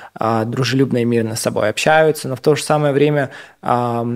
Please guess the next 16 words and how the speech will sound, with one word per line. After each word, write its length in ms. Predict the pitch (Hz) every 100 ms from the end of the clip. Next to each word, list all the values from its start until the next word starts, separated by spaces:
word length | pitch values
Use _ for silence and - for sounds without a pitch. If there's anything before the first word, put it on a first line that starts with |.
| -
юмор, 460 | 143 135 170 196 156
мне 180 | 139 135
кажется, 360 | 135 131 -
в 60 | -
первую 280 | 147 139 131
очередь 360 | 165 185 143
строится 520 | - - 135 135 -
на 180 | 135 123
идентичности, 880 | 120 120 127 - - 147 131 - - - _ _ _ _
и 500 | 147 131 127 127 127 120
н-, 220 | 123 123
в 180 | - 131
юморе 440 | 131 139 147 139 127
над 180 | 120
собой. 520 | - 127 117 156 165 -
И 340 | 123 117 120